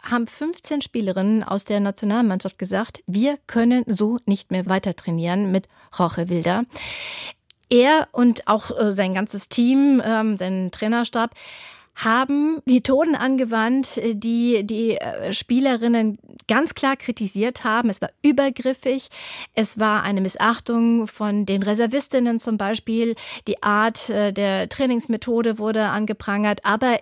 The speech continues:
eben auch überhaupt die, diese Art der Zusammenarbeit. Also es gab eben beispielsweise diese Berichte davon, dass, äh, wenn sie auf Mannschaftsfahrt waren, dass die Hotelzimmer nicht abgeschlossen werden durften,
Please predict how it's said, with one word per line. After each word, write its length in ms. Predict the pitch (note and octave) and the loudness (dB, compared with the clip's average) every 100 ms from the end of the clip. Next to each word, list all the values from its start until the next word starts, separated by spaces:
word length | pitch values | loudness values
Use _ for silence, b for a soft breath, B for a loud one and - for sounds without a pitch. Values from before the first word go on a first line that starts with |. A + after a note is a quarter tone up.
| _ _ | _ _
eben 400 | A3+ A#3+ B3 B3 - | -2 2 4 2 2
auch 340 | G3 G3+ A#3+ - B B B B B | -2 -2 -2 -8 B B B B B
überhaupt 600 | B3 A#3 G#3 G#3+ B3+ - | 0 2 0 0 -2 -2
die, 320 | A3+ A3 G3+ | -4 -2 -4
diese 380 | G#3 A3 G#3 - | -4 -2 -2 0
Art 260 | G#3+ C4 - | 2 2 0
der 100 | B3 | -4
Zusammenarbeit. 840 | A3 G#3 A3+ A#3+ F#3 - D#3+ - | -4 0 2 2 2 -2 -6 -4
Also 140 | A3+ C4 | -2 -2
es 120 | - | -2
gab 260 | B3 C4+ - | -4 -4 -4
eben 360 | A#3 A#3 A3+ - _ | 0 0 0 -4 _
beispielsweise 600 | A3 A3+ - G#3 G#3+ G#3+ G3 | -4 -2 -6 -6 -2 -2 -2
diese 180 | G3 | -2
Berichte 520 | G3 G#3+ A#3 - - A3 | 0 0 0 -2 -2 0
davon, 460 | G3+ A3 G#3+ G#3 - B B B | -2 -2 -2 -2 -4 B B B
dass, 240 | G#3+ G#3 | -2 0
äh, 260 | G#3 G#3 G3 | 0 0 0
wenn 220 | A3 A3+ | 0 0
sie 180 | G#3 G#3+ | 0 -2
auf 160 | G3+ G#3+ | -2 0
Mannschaftsfahrt 880 | G#3+ A3+ G#3 - - G#3+ G3+ F#3 | 0 -2 -6 -8 -4 -2 -2 0
waren, 320 | F#3 F#3 A3 | 0 2 2
dass 120 | G#3+ - | 0 -2
die 140 | A3 | -2
Hotelzimmer 840 | B3+ - B3 F4 - G#3 F#3 A3 C#4 B | -2 -2 -2 -2 0 0 2 0 -2 B
nicht 240 | A#3 - C#4 | -4 0 -4
abgeschlossen 640 | - A3+ - F#3 - F3 | -4 -8 -4 -2 -2 -4
werden 300 | E3+ E3+ F#3 | -4 -6 -6
durften, 580 | F3 E3+ F#3 - F#3 | -6 -6 -6 -4 -2